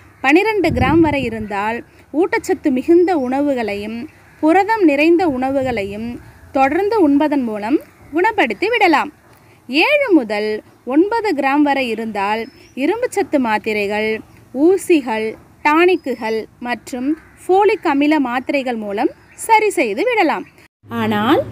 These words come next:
ஏழு கிராமுக்கு கீழே சென்றால் இது அபாய நிலை ஆகும். இவர்களுக்கு இரத்தம் செலுத்தவும் வாய்ப்புள்ளது. இவர் தொடர்ந்து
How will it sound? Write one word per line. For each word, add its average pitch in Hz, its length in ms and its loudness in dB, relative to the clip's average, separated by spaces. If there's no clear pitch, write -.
ஏழு 330 440 4
கிராமுக்கு 339 580 2
கீழே 330 340 2
சென்றால் 233 640 -2
இது 220 460 0
அபாய 285 420 2
நிலை 277 320 2
ஆகும். 294 440 -2
இவர்களுக்கு 247 920 -2
இரத்தம் 311 380 -4
செலுத்தவும் 269 640 0
வாய்ப்புள்ளது. 311 640 0
இவர் 208 320 -4
தொடர்ந்து 233 760 2